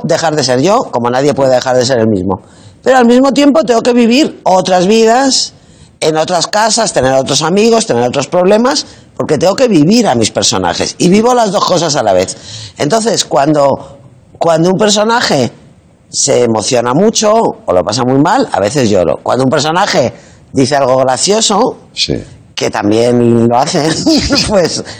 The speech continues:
Speaker 1: me río yo sola.
Speaker 2: Sin que no te ve-, sin que te vea nadie, a lo mejor.
Speaker 1: Claro, me río yo sola. En casa ya lo saben, que si me río o tal, no tienen que, tienen que pasar de mí. Y luego, estas novelas de estos años tan terribles, lo que sí me pasa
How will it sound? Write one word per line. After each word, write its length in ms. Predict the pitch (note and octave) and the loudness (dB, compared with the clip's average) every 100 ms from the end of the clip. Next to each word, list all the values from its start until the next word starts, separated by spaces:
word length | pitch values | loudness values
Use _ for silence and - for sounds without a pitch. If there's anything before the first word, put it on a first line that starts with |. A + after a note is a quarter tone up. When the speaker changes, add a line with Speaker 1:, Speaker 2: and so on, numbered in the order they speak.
| - | -10
Speaker 1:
me 200 | - F#3 | -2 0
río 240 | D#3+ F#3+ G#3 | 2 2 2
yo 160 | A3 F#3+ | 2 0
sola. 460 | B3+ E4+ C#4 - | 0 0 -2 -6
Speaker 2:
Sin 160 | - C3+ | -4 -4
que 100 | B2 | -2
no 80 | A2+ | -2
te 100 | B2+ | 0
ve-, 120 | B2 | 0
sin 100 | G2+ | 0
que 80 | A#2+ | -2
te 80 | A2+ | 0
vea 140 | C3 | 0
nadie, 260 | C#3+ D3+ C#3 | 0 0 0
a 40 | |
lo 60 | B2 | 0
mejor. 120 | A#2+ | 2
Speaker 1:
Claro, 260 | A3 C#4 C#4+ | 2 2 2
me 140 | G#3+ | 2
río 180 | F#3+ G#3 | 2 2
yo 120 | A#3+ B3+ | 2 0
sola. 380 | C#4+ E4 C4+ | 0 2 2
En 40 | F#3 | 0
casa 280 | F3 - B3 | 0 0 2
ya 140 | A#3+ | 2
lo 100 | A3 | 2
saben, 300 | G#3+ A#3 G#3 | 0 2 2
que 120 | D#3+ | 0
si 140 | D3+ D#3 | 0 0
me 120 | D3 | 2
río 360 | D3 G3+ A3 G#3+ | 2 2 4 2
o 240 | - G3+ | 2 0
tal, 240 | A#3 C#4+ | 0 2
no 100 | A#3 | 2
tienen 260 | F3 F#3+ F#3 | 2 0 0
que, 80 | C3 | -2
tienen 200 | G2+ F3+ | -2 -2
que 60 | F3+ | 0
pasar 220 | E3+ D#3+ | 0 0
de 80 | C#3 | 0
mí. 60 | A#2 - - - - - | -2 -8 -18 -20 -14 -4
Y 60 | D#3+ | 0
luego, 320 | G#3+ A#3 - | 0 0 -2
estas 260 | D3+ - F#3+ | -4 -4 -2
novelas 440 | G3 A3 A#3 E3+ | 0 0 0 0
de 80 | D3 | 0
estos 260 | D#3+ G#3 A3 | 0 0 0
años 320 | A#3 F#3+ D#3 | 2 0 0
tan 160 | B2+ A#2+ | -2 0
terribles, 460 | B2+ E3+ G#3 A#3 | 2 2 4 4
lo 100 | F#3+ | 2
que 100 | A2+ | 0
sí 140 | A2+ D#3+ | 0 2
me 120 | E3+ | 2
pasa 400 | F#3 G3 A3+ A#3 | 0 0 -2 -2